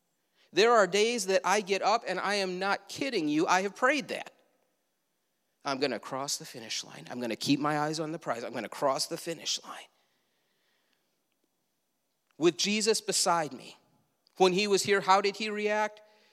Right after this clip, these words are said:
He wouldn't hate, slander, or speak evil of people. He wouldn't have lust in his heart or in his mind. He wouldn't walk around coveting. He wouldn't walk around lying. He'd always be completely truthful.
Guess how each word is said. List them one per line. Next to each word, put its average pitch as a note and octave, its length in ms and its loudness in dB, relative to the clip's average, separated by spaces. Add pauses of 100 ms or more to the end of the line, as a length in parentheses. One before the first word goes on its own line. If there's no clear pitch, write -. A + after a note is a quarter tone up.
(120)
He G3 140 0
wouldn't G3+ 300 2
hate, F3+ 400 -2
slander, E3+ 640 0
or C#3 100 -6
speak - 400 -4
evil C3 300 -2
of A#2+ 80 -8
people. C#3+ 400 -10 (1000)
He F#3 100 2
wouldn't G3 220 2
have F3+ 140 4
lust F3+ 360 2
in G3 100 0
his F#3+ 140 -4
heart F3 320 2
or F3 80 0
in F3 80 -4
his F3 180 -4
mind. D#3 300 0
He E3+ 100 -4
wouldn't G3+ 280 0
walk E3+ 300 -2
around F#3 260 -4
coveting. C3 500 -2 (380)
He G#3 120 -2
wouldn't G#3+ 260 -2
walk F#3 260 2
around F#3 460 0
lying. D3 480 -4 (800)
He'd F3+ 180 4
always F#3+ 220 4
be F#3+ 120 -6
completely G3 480 -8
truthful. E3 600 -6